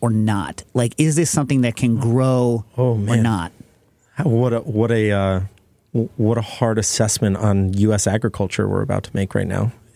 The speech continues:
Speaker 2: The system's completely broken. I'll just start there. Um, yes, you can, but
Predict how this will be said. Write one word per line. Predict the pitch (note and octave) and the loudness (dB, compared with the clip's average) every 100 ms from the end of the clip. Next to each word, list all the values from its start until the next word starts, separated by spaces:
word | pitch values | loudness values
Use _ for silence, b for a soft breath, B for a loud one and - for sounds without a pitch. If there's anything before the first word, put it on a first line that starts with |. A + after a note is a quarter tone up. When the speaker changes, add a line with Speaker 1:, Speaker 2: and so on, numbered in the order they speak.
| - | -10
Speaker 2:
The | - G#2+ | -4 -2
system's | G#2 A2+ - G#2 | 0 -2 0 0
completely | - G2 G#2 F#2+ | 0 0 -2 0
broken. | F#2+ G#2+ F#2+ G2+ - - | 0 0 0 -4 -8 -4
I'll | G#2 | -2
just | G2 - | 0 0
start | G#2 - | -2 0
there. | G#2+ A2 - B B B B | 0 0 -4 B B B B
Um, | G#2 G2 F#2+ F#2 F2+ E2+ b b b b b b _ - | 0 2 2 2 0 -4 b b b b b b _ 0
yes, | G#2+ A#2 - - - | 0 2 -2 -8 -4
you | G#2 | -2
can, | B2 G#2+ B2 D3+ _ _ _ | 0 0 0 -4 _ _ _
but | A#2+ G2 | 0 0